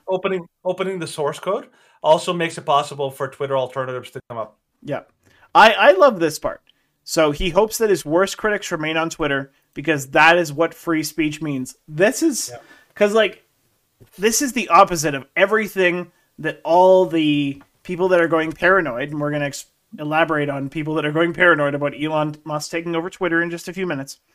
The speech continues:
Speaker 1: Mm-hmm.
Speaker 2: But they're like, "Oh, that just means that he's gonna do this. He's gonna start removing left-wing accounts that go against, like, his white supremacy and all that nonsense."
Speaker 1: I don't
Speaker 2: And it's
Speaker 1: think they
Speaker 2: like,
Speaker 1: understand how, how
Speaker 2: No.
Speaker 1: free speech works.
Speaker 2: No.
Speaker 1: <laughs>
Speaker 2: Like, there, there are those people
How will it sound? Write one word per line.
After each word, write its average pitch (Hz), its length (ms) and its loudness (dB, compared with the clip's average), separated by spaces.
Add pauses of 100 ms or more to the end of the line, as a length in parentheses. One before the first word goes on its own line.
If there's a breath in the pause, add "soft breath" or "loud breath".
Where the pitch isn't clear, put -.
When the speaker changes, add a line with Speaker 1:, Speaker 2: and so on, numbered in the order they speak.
(420 soft breath)
Speaker 1:
Mm-hmm. 151 140 -14
Speaker 2:
But - 340 0 (560)
they're 185 160 2
like, 170 200 0
"Oh, 175 360 0
that 160 140 -8
just 185 220 -8
means 185 280 -6
that 165 100 -4
he's 165 180 -6
gonna 160 160 -6
do 151 140 -4
this. 151 320 -10
He's 151 240 -12
gonna 151 260 -6
start 165 280 -6
removing 165 520 -6 (360)
left-wing 196 480 -2
accounts 156 460 -4
that 151 100 -6
go 185 220 2
against, 180 380 -4
like, 151 180 -8
his 147 180 -10
white 190 260 -2
supremacy 170 600 -4
and 143 100 -6
all 160 120 -2
that 147 180 -4
nonsense." 151 540 -6 (560)
Speaker 1:
I - 60 -16
don't 226 40 -12
Speaker 2:
And 156 80 -8
it's 151 80 -6
Speaker 1:
think 170 60 -2
they - 60 0
Speaker 2:
like, - 80 -2
Speaker 1:
understand 170 340 -4
how, 147 320 0 (200)
how 139 280 -2
Speaker 2:
No. 139 260 -4
Speaker 1:
free 156 140 -12
speech 143 280 -16 (120)
works. - 500 -12
Speaker 2:
No. 156 240 -12 (160)
Speaker 1:
<laughs> - 600 -10
Speaker 2:
Like, 170 200 -2
there, 208 240 2
there 175 240 4
are 165 80 0
those 208 460 2
people 139 520 -10